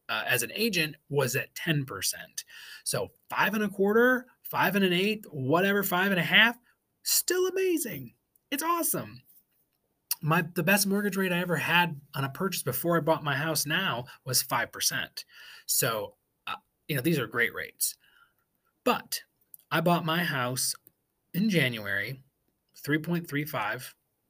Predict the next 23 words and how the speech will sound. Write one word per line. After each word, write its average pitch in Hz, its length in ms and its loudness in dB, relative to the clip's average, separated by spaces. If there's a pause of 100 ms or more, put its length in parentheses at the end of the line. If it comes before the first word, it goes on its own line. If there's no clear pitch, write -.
(140)
Not 139 240 -2
bad, 151 400 6
but - 80 -8
had 123 200 0
I 107 60 2
locked 147 320 4
in 175 60 2
a 175 60 4
week 196 200 6
earlier, 202 460 8
I 151 100 4
would 147 120 0
have 135 80 0
been 135 80 2
at 120 120 -2
two 139 200 0
eight - 420 -6
five. - 500 -18 (200)
I'm 104 380 -6
not 107 360 -6 (380)
bitter 262 260 4
about 247 300 4
it, 240 180 2